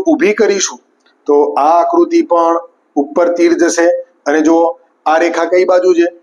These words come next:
ઉપરની બાજુ છે. એટલે અહીં પણ ઉપરની ને એક નીચેની, એટલે એના જેવી થશે. આ તો છે જ. આ આકૃતિને ઊભી કરીશું, એટલે કે ફેરવીશું.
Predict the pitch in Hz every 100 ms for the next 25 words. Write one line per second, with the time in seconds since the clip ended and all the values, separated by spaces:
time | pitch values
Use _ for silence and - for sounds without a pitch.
0 | - 156 156 190 185 185 180 175 165 160
1 | - _ - 143 143 147 160 175 165 -
2 | 180 170 165 160 147 160 165 160 160 -
3 | _ - 139 151 156 160 151 160 170 156
4 | 165 165 - 120 170 165 190 208 - _
5 | _ _ _ - 240 277 262 240 240 240
6 | 226 208 208 202 202 190 180 180 202 -
7 | 233 240 208 160